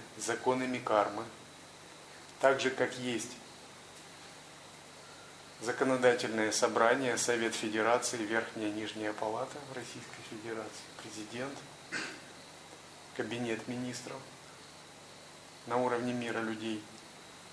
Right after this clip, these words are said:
то на уровне божественных существ это и есть ещё гораздо более высокой степени. То есть люди — это не самые умные существа.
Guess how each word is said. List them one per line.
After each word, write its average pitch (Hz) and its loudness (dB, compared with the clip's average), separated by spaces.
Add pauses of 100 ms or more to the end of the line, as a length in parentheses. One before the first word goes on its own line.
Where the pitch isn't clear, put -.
(200)
то 113 4
на 113 6
уровне 131 8
божественных 147 4
существ 147 2
это 131 -2
и 120 0
есть 147 4
ещё 123 2
гораздо 113 6
более 113 0
высокой 107 -2
степени. 117 -6 (1040)
То 117 -2
есть - -2 (120)
люди — 143 2
это 131 4
не 123 0
самые 131 6
умные 107 0
существа. - -6